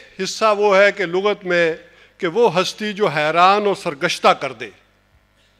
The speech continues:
जो आदमी को अपने से मुख्तलिफ लगे और हैरान हो जाए, उस हस्ती की कोना, ज़ात, स्वात, कमालात तक इंसान की रसाई, या जिसे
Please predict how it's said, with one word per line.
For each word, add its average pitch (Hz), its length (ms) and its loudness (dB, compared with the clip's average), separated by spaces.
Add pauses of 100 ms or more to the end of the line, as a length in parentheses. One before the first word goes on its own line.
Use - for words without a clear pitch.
(4000)
जो 180 80 0
आदमी 196 380 4
को 240 140 0
अपने 226 280 0
से 226 160 0
मुख्तलिफ 202 500 -2
लगे 214 240 0
और 214 180 4
हैरान 165 480 0
हो 156 120 -6
जाए, 143 320 -4
उस - 280 -10
हस्ती 196 340 -10
की 180 160 -12
कोना, 175 520 -2
ज़ात, 175 520 0
स्वात, 165 580 -2
कमालात 160 640 -2
तक 165 140 -8 (180)
इंसान 170 440 -6
की 165 140 -10
रसाई, 165 520 -4 (420)
या 165 220 0
जिसे 170 300 -4